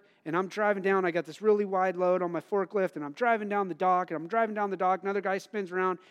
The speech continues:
hits my thing, load flies off, and I'm like, "Come on! What in the world's your problem?" I mean, I just blew a gasket. <laughs> And he's like, "Are you serious?" And I'm like, "Mm," I was so mad, and it wasn't even him.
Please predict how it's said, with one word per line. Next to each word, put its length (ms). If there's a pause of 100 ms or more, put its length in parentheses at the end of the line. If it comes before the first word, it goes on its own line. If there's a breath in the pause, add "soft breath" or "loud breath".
(140 soft breath)
hits 220
my 200
thing, 360
load 240
flies 380
off, 320 (480 soft breath)
and 140
I'm 100
like, 240
"Come 220
on! 880 (960)
What 200
in 60
the 140
world's 260
your 100
problem?" 640
I 120
mean, 180
I 100
just 220
blew 220
a 40
gasket. 460
<laughs> 60 (1000 soft breath)
And 140
he's 160
like, 160
"Are 80
you 120
serious?" 440
And 100
I'm 60
like, 180 (1000)
"Mm," 440
I 120
was 160
so 260
mad, 400
and 160
it 80
wasn't 300
even 240
him. 480